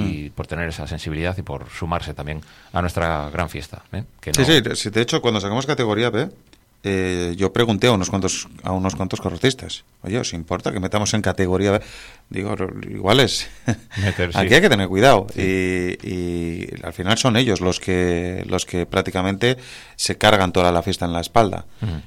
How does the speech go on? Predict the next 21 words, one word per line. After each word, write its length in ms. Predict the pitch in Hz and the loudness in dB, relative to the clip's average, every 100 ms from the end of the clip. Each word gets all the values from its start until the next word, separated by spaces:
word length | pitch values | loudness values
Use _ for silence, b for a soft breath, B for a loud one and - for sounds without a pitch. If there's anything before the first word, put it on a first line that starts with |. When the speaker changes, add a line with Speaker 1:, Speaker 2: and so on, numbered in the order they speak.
| - | -6
Speaker 1:
Eh, 500 | - 90 90 87 98 | -2 0 2 2 0
y, 640 | - 98 90 87 90 98 98 | -2 -6 -6 -6 -6 -6 -6
y 40 | |
preguntamos 580 | 87 85 85 87 135 - | -4 -4 0 0 0 -2
a 60 | 85 | -2
ver 120 | 90 | -2
si, 220 | - 90 | 0 -2
"Oye, 220 | 90 120 | 0 0
que 80 | 95 | -2
les 100 | 85 | -6
importaba 480 | 87 85 - 95 104 | -6 -6 0 2 2
si, 460 | 104 95 90 90 | 0 0 0 -2
si 160 | 87 - | -4 -4
damos 300 | 90 98 95 | -2 0 -2
un, 140 | 95 - | -6 -6
otro 260 | 110 95 | -2 -2
premio 320 | 87 95 92 87 | 0 0 0 0
más 220 | 98 123 | -2 -2
en 80 | 95 | -6
categoría 380 | 82 90 90 | -4 -2 0
B". 140 | 90 | -2